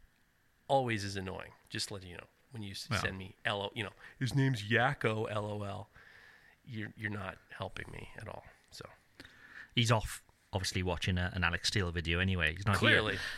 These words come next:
Speaker 2: Dustin
Speaker 1: Oh, yeah,
Speaker 2: Sheffield
Speaker 1: that was you.
Speaker 2: anyway.
Speaker 1: That was you. Na-, oh, yeah, that was you, Lando Novak.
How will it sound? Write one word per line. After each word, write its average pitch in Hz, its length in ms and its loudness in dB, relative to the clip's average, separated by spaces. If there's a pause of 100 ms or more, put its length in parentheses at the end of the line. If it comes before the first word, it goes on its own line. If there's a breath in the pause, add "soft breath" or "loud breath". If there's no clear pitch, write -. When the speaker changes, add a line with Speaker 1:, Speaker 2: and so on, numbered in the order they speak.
(1080 loud breath)
Speaker 2:
Dustin 175 340 10
Speaker 1:
Oh, 123 40 8
yeah, 123 80 8 (100)
Speaker 2:
Sheffield 117 240 10
Speaker 1:
that 127 60 8
was 123 180 6
you. - 60 8
Speaker 2:
anyway. 139 220 10
Speaker 1:
That 143 60 6
was 156 260 6
you. 123 140 6
Na-, 113 160 8 (100)
oh, 131 60 2
yeah, 127 260 8
that 113 180 2
was 120 260 4
you, 104 180 2
Lando 98 320 -2
Novak. 95 580 -6